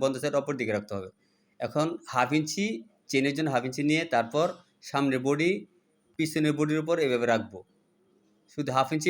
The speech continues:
বেশি, বেশি রাখবো যাতে চেন ভাঙার জন্য। তারপর নিচের ভি শেপটা সোজা করে দিব, পিছনের বডিটা সোজা হবে, সামনের বডিটা ভি শেপ হবে। এই যে ভিউয়ার্স, দেখুন, এই যে এখানে গলার ডিপ আমি দুই ইঞ্চি নিয়েছি, পাশ একই থাকবে, মহড়া একই থাকবে।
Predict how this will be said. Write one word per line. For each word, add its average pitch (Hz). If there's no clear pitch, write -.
বেশি, 151
বেশি 139
রাখবো 139
যাতে 127
চেন 127
ভাঙার 120
জন্য। 98
তারপর 120
নিচের 147
ভি 131
শেপটা 156
সোজা 147
করে 110
দিব, 98
পিছনের 156
বডিটা 156
সোজা 156
হবে, 160
সামনের 147
বডিটা 151
ভি 123
শেপ 117
হবে। 92
এই 117
যে 107
ভিউয়ার্স, 101
দেখুন, -
এই 131
যে 113
এখানে 123
গলার 139
ডিপ 160
আমি 117
দুই 143
ইঞ্চি 139
নিয়েছি, 147
পাশ 123
একই 151
থাকবে, 147
মহড়া 127
একই 127
থাকবে। 110